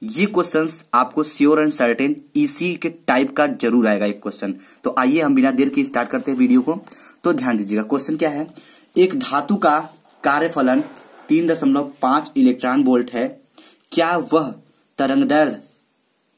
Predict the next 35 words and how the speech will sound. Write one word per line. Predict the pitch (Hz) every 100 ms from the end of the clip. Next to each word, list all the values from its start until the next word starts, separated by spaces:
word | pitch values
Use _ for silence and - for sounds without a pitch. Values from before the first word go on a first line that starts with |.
| -
छह | - 151
हजार | 165 151 156 151 - _
छह | - 143 156
सौ | 165 165
तीस | 147 151 -
एंगस्ट्रॉम | 127 127 - 127 139 151
के | 131 151 - _ _ -
प्रकाश | 131 135 151 -
के | 143
लिए | 123 120 147 - - _ -
प्रकाश | 127 135 143 127
वैद्युत | 123 123 127
उत्सर्जन | 127 - 123 113 151 160 - _
दिखाएगा? | 107 113 127 127 139 160 208 214 - _ 110
व्याख्या | 117 135 131 -
कीजिए। | - 104 - 98 - _ _ _ _ _ _ _ _ -
आई | 151
बात | 170
समझ | 175 180
में? | 196 214 - - - -
चलिए, | 131 117
तो | 120
ध्यान | 113 147
दीजिएगा, | 151 156 156
हम | 147
इसको | 131 156
हल | 131 131
करके | 139 147
दिखाएंगे। | 131 131 139
तो | 151
पहले | - 131 143
हमको | 139 143
क्या | 135 135
दिया | 135 135
है, | 151